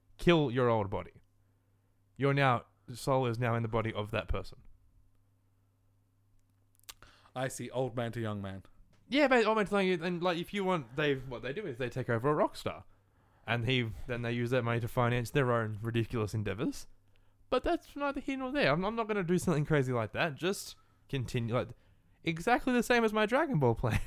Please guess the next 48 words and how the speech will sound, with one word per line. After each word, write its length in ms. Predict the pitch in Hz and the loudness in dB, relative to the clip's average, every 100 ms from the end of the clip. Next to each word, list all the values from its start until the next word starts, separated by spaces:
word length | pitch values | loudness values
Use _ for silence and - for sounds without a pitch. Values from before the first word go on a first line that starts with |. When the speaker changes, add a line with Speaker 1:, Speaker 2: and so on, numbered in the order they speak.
| - | -6
Speaker 1:
<laughs> 180 | - | -4
except 640 | 127 - - 165 135 - - - - - - | -2 0 0 2 0 -4 -10 -12 -20 -20 -8
not 240 | 143 190 208 | 4 10 10
as 140 | 175 | 10
suspicious 720 | 208 170 311 - - 208 185 | 8 10 10 12 12 12 12
because 300 | - 185 190 | 10 8 8
it's 140 | 175 143 | 8 2
a 40 | |
different 460 | 143 175 - 165 135 | 2 2 4 0 0
body. 460 | 165 165 - 110 117 | 2 2 0 -6 -4
Speaker 2:
Yeah, 120 | 113 123 | -4 2
you, 240 | 139 143 | 4 4
you 140 | 147 151 | 4 6
realize 340 | 190 170 139 | 8 8 8
what 120 | 127 | 6
someone 260 | - 127 117 | 4 4 6
does 280 | 120 117 95 | 6 4 2
then, 180 | 95 95 | -2 0
right? 240 | 101 120 - | 0 -2 -4
Speaker 1:
What's 200 | 123 110 | -2 0
that? 220 | 104 92 | -2 2
Speaker 2:
Blow 180 | - 117 | 6 6
up 120 | 95 | 6
the 80 | 104 | -4
machine. 380 | 104 165 139 - | 0 4 4 2
<laughs> 60 | - - - _ _ _ | -2 -10 -18 _ _ _
Speaker 1:
But 100 | 175 | 0
then, 220 | 175 170 | 2 2
no, 180 | 151 127 | 0 -2
I, 140 | - 151 | 0 2
I'm 120 | 139 156 | 4 4
not 100 | 139 | 4
gonna 140 | 139 | 2
go 140 | 123 | 2
too 160 | 120 139 | 0 -2
big, 240 | 120 117 | -2 -4
too 100 | - | -6
crazy. 300 | 127 143 127 | -2 0 0
Just, 220 | 107 110 117 | -2 -8 -8
it 100 | 110 | -6
switches 320 | - 123 113 | -6 -6 -6
myself 360 | 117 110 123 | -8 -4 -6
with 120 | 113 104 | -6 -8
my 100 | 95 | -6
son, 380 | - 196 196 - - _ _ _ | -2 -2 -2 -6 -16 _ _ _
kill 160 | - 120 | -4 0
him, 300 | 160 175 165 - - - - | 2 2 -2 -8 -20 -14 0
dead, 320 | 131 127 127 | 2 2 -2